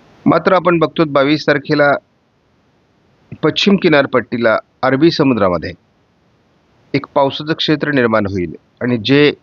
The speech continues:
दक्षिण भारतासहित महाराष्ट्रावर परिणाम करणार आहे आणि बंगालच्या उपसागरामध्येही पावसास अनुकूल अशा प्रकारचं बाष्प तयार होत आहे.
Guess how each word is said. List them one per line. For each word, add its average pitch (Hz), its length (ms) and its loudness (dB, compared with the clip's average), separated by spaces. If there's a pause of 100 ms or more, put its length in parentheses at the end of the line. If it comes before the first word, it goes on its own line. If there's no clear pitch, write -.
(1400)
दक्षिण 190 420 0
भारतासहित 175 680 0
महाराष्ट्रावर 131 520 -2
परिणाम 101 340 0
करणार 85 320 -8
आहे 78 180 -14 (1160)
आणि 139 360 0 (1200)
बंगालच्या 160 420 2
उपसागरामध्येही 151 920 0 (560)
पावसास 139 460 0
अनुकूल 127 320 0
अशा 123 180 0
प्रकारचं 120 540 -2
बाष्प 123 400 -2
तयार 104 160 2
होत 98 180 -4
आहे. 107 120 0